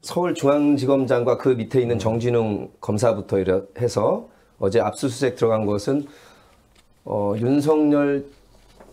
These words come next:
Speaker 1: 총장 호에 대한 압박이 될 수 있고 그 카드로 꺼내드는 건 분명한데 저는 이건 지적하고 싶습니다. 과연 추미애 장관이 임명한 저 이성윤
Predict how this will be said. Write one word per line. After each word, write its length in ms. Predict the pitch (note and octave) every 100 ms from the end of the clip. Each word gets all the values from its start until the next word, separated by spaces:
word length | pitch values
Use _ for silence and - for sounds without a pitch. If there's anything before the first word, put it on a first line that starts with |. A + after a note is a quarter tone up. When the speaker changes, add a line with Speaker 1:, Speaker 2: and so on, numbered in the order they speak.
| -
Speaker 1:
총장 420 | - G3+ F#3+ E3+
호에 300 | D#3+ G#3+ G#3
대한 720 | - A2+ G2 G#2 A#2 E2 F#2 - - -
압박이 360 | A#2 G2+ C#3 C#3
될 160 | A#2
수 140 | - A#2
있고 180 | B2
그 100 | -
카드로 540 | A2+ E3+ F3 F3 D#3 C#3 -
꺼내드는 340 | - F#3 E3+ D#3+
건 160 | C#3+
분명한데 440 | B2 A#2 B2 A2+ G2+
저는 220 | C3 C#3
이건 240 | B2 E3
지적하고 340 | D#3+ C3 B2 A2
싶습니다. 460 | - G#2+ F#2 F2+ F2+ - - - - - - -
과연 440 | - G#3 D3+ F2+ G#2 - - _ _ _ _ _ _ _ -
추미애 320 | - A#3+ A#3+
장관이 420 | D#3 D3 D#3 D#3+
임명한 600 | C3+ C3 B2+ G#2+ F2 F2 A#2+ _ _ _ -
저 140 | A#2
이성윤 840 | A#2 B2+ C#3+ C#3 C3 B2+ A2+ F#2+